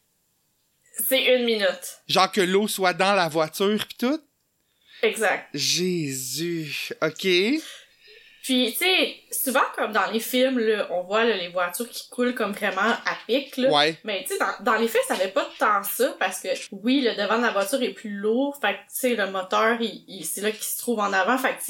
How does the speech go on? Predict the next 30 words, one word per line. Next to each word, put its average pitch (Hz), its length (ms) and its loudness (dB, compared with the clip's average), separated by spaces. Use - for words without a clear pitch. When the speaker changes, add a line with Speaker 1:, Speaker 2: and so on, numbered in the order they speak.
Speaker 1:
sais, 269 120 -10
oui, 262 280 2
la 170 100 2
voiture 226 320 2
va 202 80 2
être 196 100 -6
un 202 100 -4
petit - 180 -10
peu 226 100 -4
plus 269 220 -6
inclinée, 214 640 -4
Speaker 2:
Ok. 151 160 -2
Speaker 1:
mais, 180 340 2
tu - 60 -6
sais, 247 280 0
pas, 233 440 4
tu - 100 -8
seras 214 180 -4
pas, 254 280 4
euh, 180 320 2
Speaker 2:
Ouais, 147 200 2
Speaker 1:
normalement, 143 260 4
Speaker 2:
ouais, 131 60 2
Speaker 1:
tu 113 200 2
Speaker 2:
euh. 196 60 4
Speaker 1:
devrais 185 260 -2
pas 277 140 4
être 269 100 -4
comme 233 160 0
complètement 233 420 0